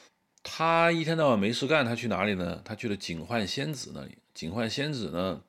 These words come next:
觉得他有些来历，毕竟是块神物，就把他留下来了，留在了赤霞宫，叫他做赤霞宫神瑛使者。在这个赤霞宫神瑛使者呢，他在西方灵河岸旁边行走，看见灵河岸三生石畔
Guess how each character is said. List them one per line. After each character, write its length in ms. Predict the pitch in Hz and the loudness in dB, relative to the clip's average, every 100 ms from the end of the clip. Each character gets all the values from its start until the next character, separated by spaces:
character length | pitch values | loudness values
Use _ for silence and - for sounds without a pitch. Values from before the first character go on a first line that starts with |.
| _ _ _ - - | _ _ _ -14 -12
觉 140 | - 92 | -4 -2
得 80 | 104 | 0
他 120 | 117 | 0
有 100 | 90 | 0
些 120 | 110 | 0
来 180 | 90 73 | 0 0
历， 260 | 104 - - | -2 -2 -6
毕 140 | 117 | -6
竟 140 | 104 98 | -4 -4
是 120 | 104 | -6
块 160 | 101 101 | -6 -4
神 340 | - 87 98 | -4 -4 -4
物， 160 | 156 90 | -4 -6
就 100 | 90 | -6
把 80 | |
他 80 | 87 | -4
留 280 | 95 87 95 | -4 -4 -2
下 140 | 139 120 | 0 0
来 120 | 76 | 0
了， 180 | 69 - _ | -6 -10 _
留 140 | 95 117 | -4 0
在 160 | 117 | 0
了 140 | 98 87 _ _ - | -2 -4 _ _ -6
赤 340 | - - 151 | -4 0 -2
霞 200 | 90 87 | -2 -4
宫， 200 | 101 127 - - - - - - - - _ | -4 -4 -8 -20 -20 -20 -20 -20 -20 -20 _
叫 180 | - 147 | 2 4
他 140 | 143 147 | 4 2
做 200 | 151 127 | 2 2
赤 300 | - 202 143 | 2 2 2
霞 180 | 127 | 2
宫 200 | 123 143 | 2 0
神 200 | - 92 | 0 0
瑛 240 | 117 165 165 | 0 -2 -4
使 240 | - 107 | -4 -6
者。 220 | 117 - _ _ - | -8 -10 _ _ -2
在 180 | 143 | 0
这 100 | 135 | 2
个 240 | 127 113 101 | 4 4 4
赤 160 | - 135 | 0 -2
霞 80 | 135 | -2
宫 140 | 143 | -2
神 200 | - 98 | -4 -2
瑛 140 | 131 131 | -2 -4
使 180 | 123 | -6
者 160 | 113 71 | -4 -4
呢， 100 | - | -6
他 140 | - 113 | -8 -2
在 200 | 113 90 | 0 0
西 300 | - - 151 | 0 -2 -2
方 240 | 139 131 | 0 0
灵 220 | 92 120 | 0 -2
河 160 | 127 120 | -2 2
岸 200 | 117 107 | 2 2
旁 200 | 92 95 | -2 -4
边 100 | 120 | -4
行 260 | - 90 117 | -6 -6 -6
走， 220 | - - | -8 -10
看 180 | - 135 | -4 -2
见 120 | 98 | 0
灵 180 | 98 131 | 0 0
河 140 | 135 | 0
岸 240 | 127 104 87 | 2 2 -2
三 380 | - 185 190 170 | -2 2 2 2
生 180 | 170 | -2
石 200 | 151 104 | -2 -4
畔 280 | 113 113 85 | -2 -2 -4